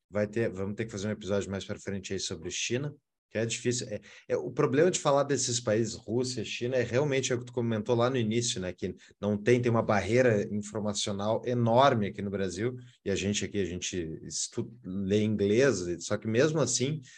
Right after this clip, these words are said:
é difícil de tu filtrar exatamente a informação, né? E achar uma informação boa. Então, acho que tu fez um, um ótimo trabalho pra apresentar isso pra nós. Ah, e é isso, acho. Livro, indicação de livro e considerações finais, por favor.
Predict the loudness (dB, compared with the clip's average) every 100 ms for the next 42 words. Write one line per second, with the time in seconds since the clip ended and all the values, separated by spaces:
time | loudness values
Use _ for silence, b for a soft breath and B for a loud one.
0 | b 0 0 -2 0 2 0 0 0 -2
1 | 0 0 0 2 4 4 4 0 0 0
2 | 0 0 -4 -4 -4 -4 -4 -4 -6 -4
3 | -4 -2 -4 -4 -4 -4 -6 -6 -8 -6
4 | -4 -2 -4 -6 B 0 0 0 _ -2
5 | 0 -2 -6 -6 -2 -2 -2 -6 -4 -2
6 | -2 -2 -4 -4 -6 -10 -8 -6 -6 -4
7 | -2 -4 -6 -6 -4 -4 -4 -10 b b
8 | b b b _ 8 12 12 12 8 0
9 | _ _ _ _ -2 6 6 6 4 2
10 | 4 2 0 -4 -6 2 2 2 -2 -4
11 | 0 0 0 2 4 6 2 0 _ _
12 | -6 -4 -2 -2 2 4 4 2 0 2
13 | 4 2 0 -4 -4 -2 0 0 0